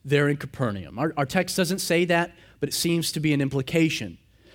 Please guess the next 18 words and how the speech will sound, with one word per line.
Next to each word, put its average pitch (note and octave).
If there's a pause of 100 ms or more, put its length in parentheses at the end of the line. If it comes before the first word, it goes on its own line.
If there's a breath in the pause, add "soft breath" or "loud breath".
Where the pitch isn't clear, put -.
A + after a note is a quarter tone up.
(160 soft breath)
Another F3
passage D#3+
dealing D#3+
with D3+
this D3
same D#3+
section D#3+
of D3
Scripture D#3+
say D3+
that D3
the D3+
tax E3+
office C#3+
was C3
there D3+
in D3+
Capernaum, C#3+